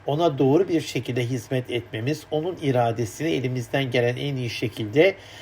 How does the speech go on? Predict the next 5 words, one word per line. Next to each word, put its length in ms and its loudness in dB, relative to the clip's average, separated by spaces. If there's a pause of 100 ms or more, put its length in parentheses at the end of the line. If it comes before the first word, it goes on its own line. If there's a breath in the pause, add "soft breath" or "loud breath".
(240 loud breath)
yerine 340 6
getirmek 640 0
için 340 -6
elimizden 640 -2
gelenin 520 -2